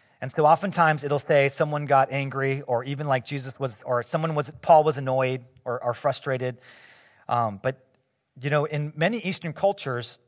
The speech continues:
emotions don't play a prominent role, especially in the language. You don't have a lot of emotion words.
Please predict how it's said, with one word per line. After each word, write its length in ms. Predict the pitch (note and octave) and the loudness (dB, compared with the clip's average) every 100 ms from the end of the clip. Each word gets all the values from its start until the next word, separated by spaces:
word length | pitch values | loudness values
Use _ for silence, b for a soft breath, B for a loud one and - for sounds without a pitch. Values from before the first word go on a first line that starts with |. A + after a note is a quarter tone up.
| _ | _
emotions 520 | C3+ C3+ F#3 - E3 - | -6 -2 -2 -2 -6 -2
don't 240 | C#3+ D#3 | -2 -2
play 220 | - D3+ | -2 0
a 60 | B2+ | 0
prominent 520 | - C3 B2+ B2+ B2 | -2 -6 -4 -6 -4
role, 180 | A2 A2+ | -2 -2
especially 520 | A#2+ - C3+ - C3 | -4 -2 -2 -2 -8
in 60 | A2 | -6
the 80 | |
language. 460 | G2 G#2+ F#2+ E2 - | -4 -6 -6 -12 -4
You 60 | C#3+ | -2
don't 140 | G3 | 0
have 220 | - E3+ | 2 2
a 60 | E3+ | 4
lot 180 | C#3+ C#3 | 4 4
of 80 | |
emotion 540 | B2 A#2 A#2+ - A#2+ G#2+ | 0 -4 -6 -6 -10 -8
words. 460 | G2+ G#2 - - | -10 -12 -16 -20